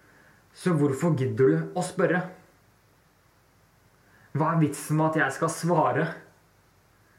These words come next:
når du vet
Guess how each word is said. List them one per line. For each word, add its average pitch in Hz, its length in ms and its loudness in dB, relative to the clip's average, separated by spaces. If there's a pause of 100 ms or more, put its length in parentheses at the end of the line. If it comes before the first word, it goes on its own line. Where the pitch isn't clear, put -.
(1600)
når 151 140 2
du 147 40 4 (100)
vet - 380 -2